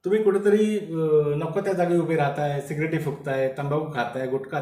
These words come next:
थुकताय, या सगळ्या नकारात्मक गोष्टी आहेत आणि या सगळ्या तुमची इमेज, तुमची प्रतिमा खराब करणाऱ्या गोष्टी आहेत. नुसती तुमचीच नाही, जे प्रबोधनाचं काम तुम्ही हाती घेतलंय, प्रबोधन दिशा तुमच्या चॅनलचं नाव आहे, तुम्ही वर्तमानपत्र त्या नावाने चालवलंय,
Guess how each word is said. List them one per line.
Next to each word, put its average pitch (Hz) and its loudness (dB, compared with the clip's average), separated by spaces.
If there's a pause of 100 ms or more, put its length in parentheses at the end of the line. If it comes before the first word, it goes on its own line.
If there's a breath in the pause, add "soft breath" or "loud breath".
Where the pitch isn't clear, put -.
थुकताय, 120 -6 (580 soft breath)
या 214 0
सगळ्या 233 2
नकारात्मक 233 2
गोष्टी 208 2
आहेत 180 0
आणि 185 -4
या 220 0
सगळ्या 214 2
तुमची 202 -2
इमेज, 226 -2
तुमची 180 -4
प्रतिमा 202 -4 (100)
खराब 202 2
करणाऱ्या 160 0
गोष्टी 123 -6
आहेत. - -10
नुसती 156 -8
तुमचीच 214 0
नाही, 165 2 (1500 soft breath)
जे 214 10
प्रबोधनाचं 185 4
काम 160 0
तुम्ही 160 -2
हाती 127 -4
घेतलंय, 117 -2 (640)
प्रबोधन 147 2
दिशा 143 -2
तुमच्या 143 -2
चॅनलचं 156 -2
नाव 123 0
आहे, 107 -6
तुम्ही 127 -10
वर्तमानपत्र 147 -6
त्या 143 -4
नावाने 127 -6
चालवलंय, 104 -8